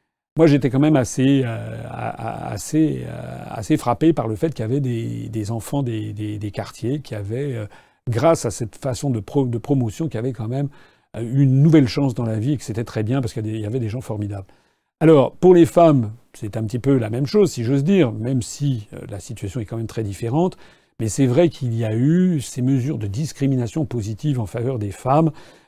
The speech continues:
euh, notamment pour leur permettre d'avoir un plus grand accès, euh, aux emplois publics, aux emplois, euh, aux emplois élus. Alors, je peux pas dire que je sois contre, parce que c'est vrai que ça a fait changer les choses. Honnêtement, ça a fait changer les choses. Ça, et puis ça correspond à une demande sociale aussi, hein. Il y a quand même énormément de femmes qui sont, euh, qui sont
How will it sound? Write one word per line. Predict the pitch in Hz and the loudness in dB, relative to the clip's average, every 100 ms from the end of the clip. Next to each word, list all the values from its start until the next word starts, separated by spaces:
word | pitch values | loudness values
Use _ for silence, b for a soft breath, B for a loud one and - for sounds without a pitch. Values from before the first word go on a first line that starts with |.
| B | B
euh, | 110 113 110 | -2 0 0
notamment | 110 127 110 113 156 | 0 -2 0 2 2
pour | - 131 127 | 2 0 0
leur | 113 92 | -2 -4
permettre | 98 101 139 160 - | -6 -4 -4 -4 -6
d'avoir | 107 110 139 | -8 -6 -4
un | 117 110 104 | -4 -6 -8
plus | - | -6
grand | 113 139 120 | -4 -4 -4
accès, | 104 - 143 147 B B B B - | -6 -2 0 -2 B B B B -6
euh, | 104 117 | -2 0
aux | 123 127 | 2 2
emplois | 127 120 | 0 -2
publics, | 101 101 113 156 147 | -6 -4 0 0 0
aux | 123 | -2
emplois, | 110 101 139 156 | -4 -2 -2 0
euh, | 139 117 117 | -2 -6 -6
aux | 110 107 | -6 -6
emplois | 107 - 143 120 | -6 -2 -2 -2
élus. | 117 117 101 113 | -4 -4 -2 0
Alors, | 135 B B | 0 B B
je | B - | B 2
peux | 160 | 6
pas | 175 | 6
dire | 170 | 6
que | |
je | 151 | 4
sois | 147 170 | 4 4
contre, | 156 185 | 4 2
parce | 143 - | 0 -2
que | 139 | 0
c'est | 147 | 2
vrai | 160 | 2
que | |
ça | - 127 | 0 -2
a | |
fait | 123 | -2
changer | 117 123 120 | -4 -2 -2
les | 110 | -4
choses. | - 104 98 - | -6 -14 -10 -4
Honnêtement, | 127 123 143 147 | -2 0 2 2
ça | 143 | 0
a | |
fait | 117 131 | -4 -4
changer | 123 113 120 | -6 -4 -4
les | 110 | -2
choses. | 123 160 B B B B | 2 2 B B B B
Ça, | - 131 123 123 | -4 0 0 -2
et | |
puis | - | -4
ça | 127 117 | -4 -2
correspond | 107 135 269 | 0 2 4
à | 269 | 4
une | 160 | 6
demande | 143 147 139 | 6 6 4
sociale | 120 - 104 92 | -2 -6 -8 -8
aussi, | 87 - 104 | -14 -12 -4
hein. | 160 | -2
Il | 147 | -2
y | |
a | 101 | -4
quand | 117 | -4
même | 135 | -2
énormément | 107 135 113 101 | -2 -2 -2 -4
de | |
femmes | 151 160 | -4 -6
qui | 123 | -6
sont, | 107 156 147 | -10 -8 -6
euh, | 110 | -8
qui | 104 | -14
sont | 101 170 | -10 -8